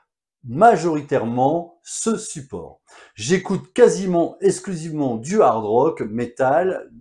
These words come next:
ou du high energy rock'n'roll et je ne m'en lasse pas car je continue à découvrir des groupes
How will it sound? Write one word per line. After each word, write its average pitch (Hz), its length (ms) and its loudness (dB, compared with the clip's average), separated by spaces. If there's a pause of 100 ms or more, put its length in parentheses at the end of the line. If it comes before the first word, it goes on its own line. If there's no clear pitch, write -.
(120)
ou 220 300 -6
du 135 380 -8
high 143 360 2
energy 131 600 -2
rock'n'roll 127 720 0 (340)
et 180 240 2
je 113 140 -8
ne 104 180 -6
m'en 170 300 -2
lasse 127 300 -2 (100)
pas 117 200 -2 (280)
car 139 180 0
je 117 140 -8
continue 151 720 -8
à 101 140 -10
découvrir 127 840 -6
des 120 300 -4
groupes 156 440 -6